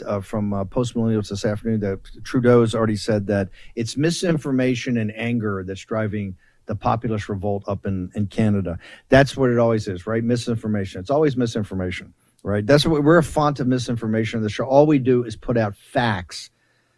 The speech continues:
And as Steve Cortez says, and I've asked Steve to stay for this through the break here, price is truth. Uh, uh, Katie Pavlik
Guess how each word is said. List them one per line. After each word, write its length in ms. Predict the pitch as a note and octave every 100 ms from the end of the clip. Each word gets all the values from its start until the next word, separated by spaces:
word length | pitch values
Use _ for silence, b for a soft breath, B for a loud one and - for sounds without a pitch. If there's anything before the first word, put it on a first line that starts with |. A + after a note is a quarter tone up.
| _ -
And 320 | A#2 A2 G2+
as 340 | B2 A2 - - -
Steve 320 | - - D#3
Cortez 460 | - B2 A#2+ B2 A#2
says, 220 | A#2 G#2+
and 80 | A#2+
I've 120 | B2
asked 140 | A#2
Steve 180 | - B2
to 60 | G#2
stay 180 | A2+ A2
for 120 | G2+
this 160 | F#2+ - A#2+ G#2
through 140 | - A2
the 80 |
break 260 | G2 A2 G#2+
here, 220 | G#2 F2+ - _ _ _ -
price 420 | - C#3+ C#3+ -
is 200 | C3 G#2
truth. 540 | - - A2 F2+ - - - _ _ _ _ _
Uh, 220 | C3 B2+ B2 _ _ _ _ _ D3+
uh, 80 | D3 -
Katie 240 | A3 A#3+
Pavlik 440 | F#3 F3 D3+ B2